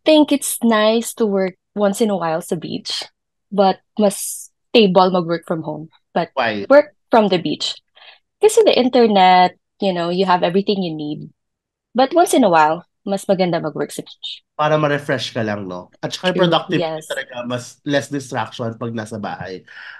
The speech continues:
Speaker 2: I
Speaker 1: True.
Speaker 2: bel-, I believe in the saying. Okay. Full-time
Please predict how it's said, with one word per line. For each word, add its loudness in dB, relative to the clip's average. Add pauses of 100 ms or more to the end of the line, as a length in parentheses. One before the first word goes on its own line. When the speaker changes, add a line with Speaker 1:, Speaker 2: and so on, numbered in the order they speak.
(140)
Speaker 2:
I 6
Speaker 1:
True. -2
Speaker 2:
bel-, -4 (300)
I 2
believe -4
in -2
the -4
saying. -12
Okay. -6 (480)
Full-time 6